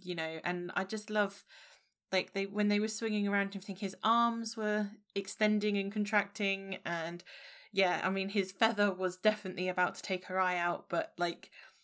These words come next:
it was just so much fun what they were doing.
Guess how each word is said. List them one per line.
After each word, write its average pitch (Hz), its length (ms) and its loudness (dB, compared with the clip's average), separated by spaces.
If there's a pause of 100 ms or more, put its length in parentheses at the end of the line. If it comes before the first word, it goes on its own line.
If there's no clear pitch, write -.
(260)
it 190 100 -8
was 196 140 -2
just 208 220 -4
so 208 100 -2
much 196 220 -4
fun 185 640 0
what 180 200 -4
they 180 140 -4
were 175 80 -4
doing. 165 500 -6